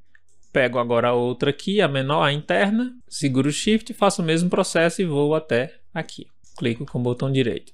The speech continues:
Seleciono os dois. Pego aqui o, o lado esquerdo e vou até o outro lado, parando aqui, né, ó.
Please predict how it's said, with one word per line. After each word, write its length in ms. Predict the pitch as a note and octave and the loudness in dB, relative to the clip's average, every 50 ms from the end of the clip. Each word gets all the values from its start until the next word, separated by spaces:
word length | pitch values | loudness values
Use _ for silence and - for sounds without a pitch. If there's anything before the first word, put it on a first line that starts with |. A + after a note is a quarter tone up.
| - - - | -20 -20 -20
Seleciono 600 | - - - D3 C#3+ C3+ C3 C3 - - B2+ C#3 D#3+ | -18 -8 -2 0 2 2 2 0 -2 -6 -4 -2 -2
os 120 | D#3 D#3 | -2 -2
dois. 580 | D#3+ E3+ F3+ G3+ A3 B3 A#3+ - - - - - - - - - - - - - - - | -2 0 2 2 2 2 0 -4 -10 -12 -14 -18 -20 -20 -20 -20 -20 -20 -20 -20 -8 -2
Pego 320 | - B2+ B2 A#2+ A2+ A#2 | 2 2 2 2 2 0
aqui 460 | A2+ A2+ - - B2 A2 G#2+ G#2 - - - - - - - - - - - - - - - - - | -2 -2 -2 -4 -2 -2 -2 -4 -6 -14 -20 -20 -20 -20 -20 -20 -20 -20 -20 -20 -20 -20 -18 -8 -2
o, 840 | - C#3 C3 B2 A#2 A2+ A2 G#2+ - A2+ A2 A2 A2 G#2+ G#2 G#2 | 0 2 2 4 2 2 2 2 2 2 2 2 2 0 -2 -2
o 40 | G#2 | -2
lado 300 | G#2 G#2+ A2 A2+ A#2 C#3 | 0 2 2 2 2 0
esquerdo 640 | D3 - - - - F#3 G3 G#3 A#3 A3 A3 A3+ | -2 -2 -4 -4 -2 0 2 2 2 0 -2 -4
e 80 | A3 F#3+ | -4 -4
vou 240 | D3+ D3 D#3 D#3 D3+ | -4 -2 0 2 2
até 180 | D3+ D3+ D#3 | 2 2 2
o 60 | D#3 D#3 | 2 2
outro 280 | D#3 D#3+ - - F#3+ | 2 0 -2 -2 -2
lado, 460 | F#3 F3+ F3+ F3+ F#3 G3+ G#3+ G#3+ C4+ | 0 0 2 2 2 2 0 -2 -6
parando 540 | A3+ - - A#3 G#3+ F3+ D#3+ E3 F3+ F#3+ A3 | -10 -6 -2 0 2 2 0 -2 -4 -2 -2
aqui, 320 | B3 A#3 - - D3+ C#3 A#2+ | -4 -4 -2 0 0 0 0
né, 140 | C#3 D3+ | 0 -2
ó. 180 | C#3+ - - | -2 -4 -6